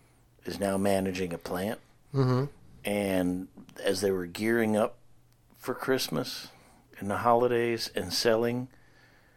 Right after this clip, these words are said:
Speaker 1: you know, um, the higher-ups above him were complaining that he wasn't taking in enough stuff, you know.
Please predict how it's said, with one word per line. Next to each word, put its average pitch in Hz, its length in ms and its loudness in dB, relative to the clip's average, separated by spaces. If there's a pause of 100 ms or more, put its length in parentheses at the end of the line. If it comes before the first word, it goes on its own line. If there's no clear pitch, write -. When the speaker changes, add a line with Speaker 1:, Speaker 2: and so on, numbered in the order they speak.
(480)
Speaker 1:
you 107 100 -2
know, 95 280 0
um, 85 460 -6 (520)
the 104 80 -4
higher-ups 113 640 6
above 98 320 0
him 104 520 0 (640)
were 95 220 -2
complaining 107 760 -2
that 98 160 0
he 110 100 -4
wasn't 110 440 2
taking 113 460 0
in 113 220 2
enough 95 520 -2 (400)
stuff, - 600 0 (420)
you 95 120 -6
know. 95 260 -4